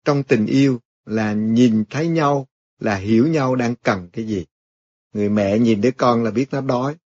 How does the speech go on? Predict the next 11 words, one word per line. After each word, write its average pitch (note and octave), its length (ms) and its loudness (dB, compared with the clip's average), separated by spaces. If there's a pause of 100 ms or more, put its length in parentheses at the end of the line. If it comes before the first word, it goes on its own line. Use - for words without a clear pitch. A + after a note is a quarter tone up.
(340)
nó A#2 200 -8
lạnh, F#2+ 360 -2 (440)
nhìn A2 380 -4
thấy B2+ 160 -4
nó C#3+ 120 -2
run C3 340 2
là G#2 180 -4
biết C3 220 0
nó C#3 120 -2
lạnh G2+ 280 -2
rồi, F#2+ 200 -6